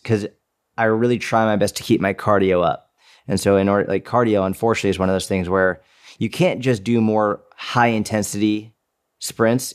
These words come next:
and improve your cardio. There's, like, a, a huge cliff in terms of, like, ho-, how much you can do that. And then, like, the point of diminishing returns is very, very quick, and it doesn't lead to a significantly better gas tank. Like, the,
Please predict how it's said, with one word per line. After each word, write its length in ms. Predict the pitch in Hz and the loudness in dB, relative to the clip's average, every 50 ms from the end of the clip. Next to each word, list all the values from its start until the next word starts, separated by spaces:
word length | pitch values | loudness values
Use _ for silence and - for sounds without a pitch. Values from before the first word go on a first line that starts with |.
| - | -6
and 120 | 107 107 101 | -2 0 0
improve 240 | 95 - 107 101 98 | 0 2 2 2 2
your 100 | 98 - | 0 -2
cardio. 560 | - - 101 101 107 117 123 135 143 - - - | -2 0 0 2 2 2 0 0 -2 -6 -4 -2
There's, 140 | 101 104 | 0 2
like, 120 | 104 101 98 | 2 2 2
a, 320 | 98 92 - - 90 95 | 2 0 -2 -2 -4 -4
a 100 | 92 87 80 _ _ _ _ - - - _ | -4 -6 -8 _ _ _ _ -20 -20 -20 _
huge 380 | - - - 156 135 101 - - | -12 0 4 4 4 4 2 -4
cliff 520 | - - - 110 95 82 - - - - _ _ | -8 -2 2 2 2 2 0 -6 -18 -18 _ _
in 140 | - 104 98 | -4 -4 -2
terms 280 | - 110 104 101 95 | 0 0 0 2 2
of, 140 | 98 98 87 | 0 0 2
like, 300 | 98 92 90 85 - _ - - | 2 0 -2 -2 -8 _ -6 -4
ho-, 180 | - 110 107 - | -2 -2 -2 -2
how 200 | - 113 107 104 | 0 0 0 2
much 240 | 104 98 98 - - | 2 0 0 -2 -4
you 100 | 101 98 | -6 -2
can 160 | - 101 98 | -2 0 0
do 140 | 101 101 101 | 2 2 2
that. 260 | 101 101 101 - - | 2 2 2 0 -2
And 100 | 95 98 | -2 -4
then, 280 | 95 92 92 82 - - | -2 -2 -4 -6 -6 -4
like, 320 | 92 92 85 90 - 98 | -4 -4 -4 -6 -6 -2
the 160 | 98 95 92 90 - | 0 0 0 0 -2
point 200 | - 110 104 95 | -2 0 0 0
of 40 | 92 | 2
diminishing 360 | 87 95 98 95 92 - 98 | 2 2 0 0 0 0 0
returns 380 | 95 92 - - 98 98 95 90 | -2 -2 0 0 0 0 2 0
is 100 | 90 82 | -2 0
very, 160 | 98 95 95 | 2 2 2
very 200 | 90 92 92 87 | 2 2 -2 -2
quick, 360 | - - 107 113 117 - _ _ _ - - - - - - - | -2 -2 -2 -2 -2 -4 _ _ _ -20 -20 -20 -20 -20 -12 -2
and 160 | - 110 110 | 0 0 0
it 160 | 98 95 101 | 0 -2 -2
doesn't 340 | 98 117 110 101 113 - - | 0 0 2 2 0 -2 -2
lead 280 | 95 101 101 101 95 - | -2 0 0 0 0 -2
to 320 | - 110 104 98 95 90 - | -2 0 2 2 2 2 0
a 520 | - 95 92 90 90 90 87 85 - - _ _ - | 0 0 2 2 2 0 0 -2 -4 -8 _ _ -12
significantly 560 | - - - 104 95 101 95 - 101 98 101 92 | -10 -4 -4 0 0 0 -2 0 0 -2 0 2
better 320 | 98 95 95 92 92 92 | 2 2 2 2 0 0
gas 340 | 90 90 87 85 85 85 - | -2 -2 -2 -2 -2 -4 -4
tank. 340 | - - 90 85 85 - - _ _ _ _ _ - | -6 -6 -6 -6 -6 -10 -14 _ _ _ _ _ -4
Like, 380 | - 104 101 98 95 92 95 | 0 0 0 2 0 -2 -2
the, 120 | 101 101 | 0 0